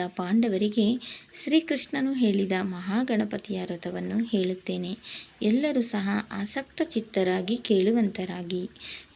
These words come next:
ಪುಣ್ಯ ಪುರುಷನು ದಯಾಮಯನೂ ಆದ ಶ್ರೀಕೃಷ್ಣ ಪರಮಾತ್ಮನು ಪಾಂಡವರ ಯೋಗಕ್ಷೇಮವನ್ನು ಅರಿಯಲು ಅರಣ್ಯಕ್ಕೆ ಬಂದಾಗ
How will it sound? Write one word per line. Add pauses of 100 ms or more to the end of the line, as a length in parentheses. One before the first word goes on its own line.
(100)
ಪುಣ್ಯ
ಪುರುಷನು
ದಯಾಮಯನೂ (100)
ಆದ (360)
ಶ್ರೀಕೃಷ್ಣ
ಪರಮಾತ್ಮನು (420)
ಪಾಂಡವರ
ಯೋಗಕ್ಷೇಮವನ್ನು
ಅರಿಯಲು
ಅರಣ್ಯಕ್ಕೆ
ಬಂದಾಗ